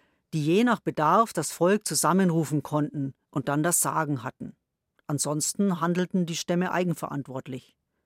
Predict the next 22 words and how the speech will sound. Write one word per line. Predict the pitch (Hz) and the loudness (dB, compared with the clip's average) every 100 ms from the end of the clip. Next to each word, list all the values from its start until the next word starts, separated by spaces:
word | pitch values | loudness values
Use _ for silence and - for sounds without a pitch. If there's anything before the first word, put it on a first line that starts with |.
| _ _ _ _ _ - | _ _ _ _ _ -8
Und | 135 | 0
jetzt | 196 277 - | 2 2 0
auf | - | -2
einmal | 175 185 220 175 | 0 2 4 4
will | 165 | 4
das | 196 202 | 4 2
Volk | - 160 175 175 | 0 0 0 0
einen | 165 170 - | 0 0 -2
König, | 151 151 143 135 | 0 2 2 0
so | - 156 170 | -2 -2 0
wie | 170 | 0
alle | 165 151 175 | 0 0 0
anderen | 160 165 156 | 2 2 0
Völker | - 165 160 160 | 0 -2 0 -2
auch. | 160 147 - _ _ _ _ _ _ _ _ _ - | 0 -2 -6 _ _ _ _ _ _ _ _ _ -14
Der | - | -8
alte | 165 139 | -8 -4
Samuel | 127 147 165 180 180 175 | -4 0 2 4 4 2
sieht | 170 151 | 0 -2
die | 160 | 2
Monarchie | 156 160 147 170 151 | 2 2 0 -2 -4
kritisch, | - 214 214 151 - | -2 -2 2 0 -2